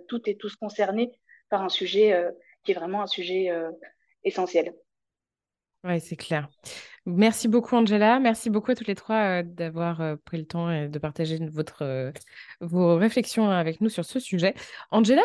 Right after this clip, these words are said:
Speaker 2: je me rends compte que lorsque tu as parlé d'anarcha-féminisme, je me suis tellement emballée que je t'ai, euh, même pas laissé terminer ta présentation. Donc, si tu veux ajouter quelque chose, c'est le bon moment. Désolée. <laughs> N'hésite pas.
Speaker 1: Ok. Euh, alors,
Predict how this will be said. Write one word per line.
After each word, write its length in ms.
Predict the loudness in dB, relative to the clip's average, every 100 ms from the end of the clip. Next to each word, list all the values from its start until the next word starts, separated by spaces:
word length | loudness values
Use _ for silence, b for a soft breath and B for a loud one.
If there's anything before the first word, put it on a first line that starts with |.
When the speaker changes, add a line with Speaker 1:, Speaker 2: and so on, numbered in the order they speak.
| 6
Speaker 2:
je 60 |
me 80 | 4
rends 160 | 4 2
compte 220 | -2 -2
que 120 | -2
lorsque 480 | 0 -2 -4 -4 -4
tu 140 | 0
as 80 | 0
parlé 300 | 0 0 0
d'anarcha-féminisme, 1160 | 0 -2 -4 -4 -6 -4 -4 -2 -2 -2 -4 -6
je 80 |
me 80 | -6
suis 160 | -8 -2
tellement 300 | 0 2 4
emballée 320 | 6 6 4
que 100 | 0
je 180 | -4 -4
t'ai, 240 | -2 0
euh, 360 | 0 -2 -6 -4
même 160 | -2 0
pas 100 | 0
laissé 220 | 0 -4
terminer 380 | -4 -2 0 -2
ta 100 | -4
présentation. 640 | -2 -4 -2 -6 -6 -10 -10 B B B B -2
Donc, 160 | -2
si 100 | 0
tu 140 | 2 6
veux 80 |
ajouter 320 | 8 6 6 4
quelque 280 | 4 2
chose, 180 | 0 -2
c'est 180 | 0 0
le 60 | 2
bon 160 | 2
moment. 340 | 2 2 0 -2
Désolée. 560 | -2 0 0 2 2 4
<laughs> 840 | 2 4 0 2 0 0 -2 -4 _ _ _ _
N'hésite 340 | -8 -6 -8 -4
pas. 240 | -4 -4 _ _ _ -10 B B B B 2
Speaker 1:
Ok. 240 | 2 6
Euh, 1600 | 6 6 0 _ 0 4 6 8 8 8 8 8 8 6 4 -2 -2
alors, 380 | 4 6 6 2